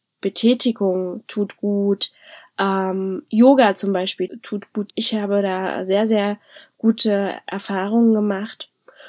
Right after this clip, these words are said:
Und Symptome, die zum Beispiel bei der Migräne auch dabei sind, wie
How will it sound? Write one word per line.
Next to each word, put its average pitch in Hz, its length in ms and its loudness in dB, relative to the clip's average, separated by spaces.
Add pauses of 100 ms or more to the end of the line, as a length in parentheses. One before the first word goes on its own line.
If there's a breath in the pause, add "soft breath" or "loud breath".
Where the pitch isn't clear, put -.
(140 loud breath)
Und 214 500 2
Symptome, 220 640 2
die 226 140 0
zum 220 140 -2
Beispiel 208 340 -2
bei 190 200 -2
der 185 240 -4
Migräne 208 640 0
auch 226 140 -4
dabei 196 520 -4
sind, 185 520 -6
wie 185 340 -4